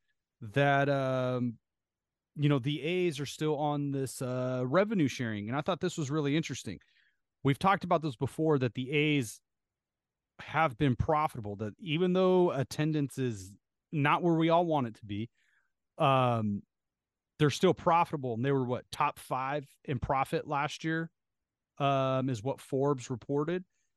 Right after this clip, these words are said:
Um, so I wanna read the last paragraph of this. "M L B's last collective bargaining agreement made the A's eligible for a twenty-five percent revenue share in twenty twenty-two,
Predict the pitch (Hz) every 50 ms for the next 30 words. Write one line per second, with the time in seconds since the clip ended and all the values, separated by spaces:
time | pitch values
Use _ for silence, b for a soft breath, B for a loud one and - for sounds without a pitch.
0 | _ _ _ _ _ _ - 175 151 143 139 139 139 135 131 131 127 127 123 120
1 | 117 107 101 101 _ _ _ _ _ _ _ _ _ _ _ _ _ _ _ _
2 | _ _ - _ _ - - - 165 156 151 151 147 147 - 147 151 165 190 196
3 | 196 185 190 185 156 165 143 147 156 160 160 165 165 160 - - - - _ _
4 | _ _ _ _ - - 170 160 151 139 117 123 117 107 - - 107 95 90 98
5 | 85 78 - - - _ _ _ _ _ _ _ _ _ _ _ _ _ - 160
6 | 180 190 208 214 185 208 196 156 147 160 160 170 185 175 - - 180 180 175 _
7 | 175 135 113 139 151 156 160 147 160 151 143 127 123 131 131 127 127 101 131 127
8 | 127 135 147 165 156 143 165 165 120 151 156 151 151 151 156 151 117 - - -
9 | 135 147 175 190 185 160 131 123 113 123 117 - - 135 127 120 120 - - -
10 | - - 151 156 165 170 - - 175 151 - _ 147 139 139 147 - - - 127
11 | - - - 135 127 123 - - 135 107 127 135 143 135 139 135 131 123 - -
12 | - 127 113 113 107 101 - - 120 113 120 135 135 - 156 156 170 180 - -
13 | 147 123 110 123 139